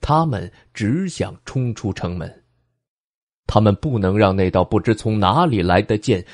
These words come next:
挫败朵儿旗的气势，不能让那道剑直接打断全体朵儿旗的冲锋节奏。他们必须证明些什么。哪怕出城门不远便会被射死，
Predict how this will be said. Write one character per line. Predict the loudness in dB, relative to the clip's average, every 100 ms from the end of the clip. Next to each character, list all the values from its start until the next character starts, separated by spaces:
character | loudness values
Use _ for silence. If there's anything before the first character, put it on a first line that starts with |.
| -12
挫 | -2 2 4
败 | 4 0
朵 | 0 0 2
儿 | 0
旗 | -4
的 | -2 -2
气 | -2 -4 -4
势， | -8 -14 -20 -14 0
不 | 2
能 | 2
让 | 2 2
那 | 2
道 | 2 2
剑 | 6 4 4 -2
直 | 2 4
接 | 4 2
打 | 2 0
断 | 4 4
全 | 4 6 6 6
体 | 2 2
朵 | 4 6 6
儿 | 4
旗 | 0
的 | 0 0
冲 | 0 -4
锋 | 0 -2 -2
节 | 0 2
奏。 | 2 -2 -8 _ _ _ _ _
他 | -2
们 | 0 0 -2
必 | -2 -2
须 | -2 -2 -2 -6 _ _ 0
证 | 2 2
明 | -4 -6 -4 -6
些 | -4 -4
什 | -6 -12
么。 | -18 _ _ _ _ _ _ _ _ _ _ _
哪 | 4 6 6
怕 | 4
出 | 0 -2 -6
城 | -4 -2
门 | 0 0
不 | 0 -2
远 | 0 -4 -8 -12 -2
便 | -2
会 | 0
被 | 0 2
射 | 0 0 0 -2
死， | -8